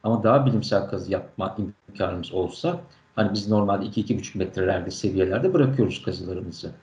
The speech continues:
Ee, ama dediğim gibi daha bilimsel, daha rahat, relax bir ortamda, e, maddi ve manevi sıkıntılar olmadan yapılan kazılar olsa belki biraz daha alt seviyelerde kodlar inip farklı noktalara erişebiliriz.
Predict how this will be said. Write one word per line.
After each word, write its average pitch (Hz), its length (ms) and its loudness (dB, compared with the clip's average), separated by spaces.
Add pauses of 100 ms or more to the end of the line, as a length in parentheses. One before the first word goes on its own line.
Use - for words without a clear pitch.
(380)
Ee, 95 60 -4 (380)
ama 117 320 6
dediğim 104 240 4
gibi 95 220 -4
daha 110 240 6
bilimsel, 98 480 0
daha 107 260 6
rahat, 95 520 2
relax 104 340 4
bir 104 60 -8
ortamda, 95 680 -2 (300)
e, 95 60 2 (480)
maddi 101 680 0
ve 101 100 2
manevi 98 500 2
sıkıntılar - 480 -2
olmadan 104 400 4
yapılan 95 360 -4
kazılar 95 280 -6
olsa 95 420 -4 (240)
belki 110 260 4
biraz 101 260 2
daha 98 140 4
alt 107 220 2
seviyelerde 95 720 -2
kodlar 104 360 -2
inip 120 320 -4
farklı 104 420 0
noktalara 95 460 -4
erişebiliriz. 110 1000 -2